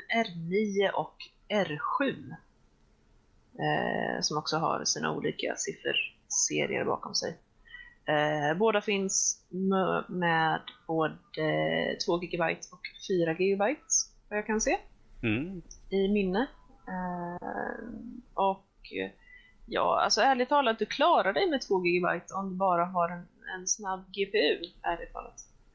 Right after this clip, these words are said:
Speaker 1: Eh, men de har, eh, G D D R fem, eh, vilket kan vara trevligt. Så att, eh, ja, ska du gå på A M D så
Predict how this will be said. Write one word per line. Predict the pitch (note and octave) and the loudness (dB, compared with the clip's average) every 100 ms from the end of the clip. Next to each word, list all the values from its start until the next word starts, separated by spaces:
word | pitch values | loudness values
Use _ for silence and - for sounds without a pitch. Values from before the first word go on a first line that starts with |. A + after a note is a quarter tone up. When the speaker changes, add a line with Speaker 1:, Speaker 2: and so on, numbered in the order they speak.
| - - - - _ - | -20 -18 -20 -20 _ 2
Speaker 1:
Eh, | F3+ E3 E3 E3 E3 E3+ | 4 6 4 4 2 2
men | F#3 G#3+ G#3+ G#3+ | 4 4 4 4
de | G3+ G3+ | 4 2
har, | G3+ G3 F#3+ F#3 F#3 F#3 F#3+ | 4 6 6 6 4 4 4
eh, | F3+ F3+ F#3 | 4 4 2
G | F#3+ F3+ | 2 4
D | F3+ | 4
D | F3+ | 4
R | F3+ F3 - - | 4 2 -2 0
fem, | E3+ A3 C4 C#4 - - - - - | 2 2 2 0 -6 -20 -20 -20 -8
eh, | F3+ F3 - - - | -4 -2 0 0 0
vilket | F#3+ G3+ - | -2 -4 -6
kan | G#3 | -4
vara | G#3 | -6
trevligt. | - A#3 A3 G#3 D4 - - - - - - - - - - - - | -2 0 2 2 -2 -6 -16 -16 -20 -20 -20 -20 -20 -20 -20 -18 -4
Så | - | 0
att, | A#3 - - | 0 -2 -10
eh, | - - - - - | -4 0 2 2 2
ja, | A#3+ D4 E4+ G4 - _ _ | 4 6 6 4 -2 _ _
ska | - - | -4 0
du | D4 | 2
gå | D4 | 2
på | D4 C4+ | 2 0
A | |
M | C#4+ | 2
D | D4 D4+ | 4 4
så | D4+ C4 B3 | 4 4 4